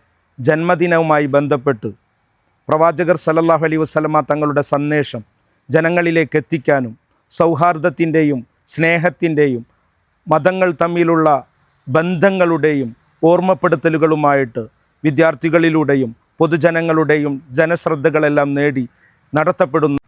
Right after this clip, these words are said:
നബിദിനം എന്ന് പറയുന്നത്. പ്രവാചകർ സല്ലല്ലാഹു അലൈഹി വസല്ലമ തങ്ങളുടെ ആയിരത്തി നാനൂറ്റി തൊണ്ണൂറ്റി ഒമ്പതാമത്തെ ജന്മദിനവുമായി ബന്ധപ്പെട്ട് ഈ പള്ളിയിലും മദ്രസയുടെയും ബന്ധപ്പെടുത്തിക്കൊണ്ട് അവരെയെല്ലാം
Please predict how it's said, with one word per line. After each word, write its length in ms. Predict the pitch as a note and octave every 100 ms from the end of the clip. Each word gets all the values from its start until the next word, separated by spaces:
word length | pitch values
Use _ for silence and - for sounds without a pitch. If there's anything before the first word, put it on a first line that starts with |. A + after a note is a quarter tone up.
| _
നബിദിനം 520 | D3+ D#3 D#3 D3+ D3+ C#3+
എന്ന് 160 | C#3+ C#3
പറയുന്നത്. 500 | B2+ B2 A#2 A2 G#2+ _ _ _ -
പ്രവാചകർ 480 | D#3 D#3+ D3 D#3 C#3+
സല്ലല്ലാഹു 460 | D#3 D#3+ D#3+ D3
അലൈഹി 180 | D3+ D3+
വസല്ലമ 420 | D3+ D3+ D3+ D3+
തങ്ങളുടെ 500 | D3 D3 D3 D3+ D3 C#3+ _ _ -
ആയിരത്തി 460 | D3 E3+ E3 C#3 D#3+
നാനൂറ്റി 500 | D3+ D#3+ E3 C3+ D3
തൊണ്ണൂറ്റി 480 | D3+ D#3 E3 C#3 D3+
ഒമ്പതാമത്തെ 640 | D3+ D3+ D3+ D3 D3 C#3+
ജന്മദിനവുമായി 760 | C3+ D3 D#3 D3 D3+ C#3+ C#3+ C3+
ബന്ധപ്പെട്ട് 580 | C#3 D3 B2+ C#3 A2 A2 _ _ _ _ D3+
ഈ 100 | D3+
പള്ളിയിലും 580 | D#3 D#3 D#3+ D#3+ D#3 D#3+ _ _ _ _ _ D3+
മദ്രസയുടെയും 840 | D3+ E3+ E3+ F3 E3 D#3 D3 B2 - _ _ -
ബന്ധപ്പെടുത്തിക്കൊണ്ട് 840 | D#3+ F3 D3+ E3 C3+ C3+ D3 B2 A#2 _ _
അവരെയെല്ലാം 460 | C#3 D#3 D#3+ D3+